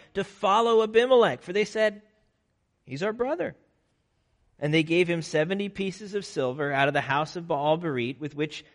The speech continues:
Abimelech hired worthless and reckless fellows who followed him.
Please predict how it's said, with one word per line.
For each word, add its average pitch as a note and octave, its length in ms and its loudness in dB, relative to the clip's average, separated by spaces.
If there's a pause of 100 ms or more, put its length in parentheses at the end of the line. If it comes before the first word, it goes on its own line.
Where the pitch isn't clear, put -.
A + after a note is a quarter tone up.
Abimelech D#3+ 600 2 (200)
hired E3 560 2 (360)
worthless G3 760 2
and D#3 280 -4
reckless D#3 680 -2 (140)
fellows A2+ 680 -4 (160)
who C3 80 -8
followed A#2 440 -8
him. G2 200 -16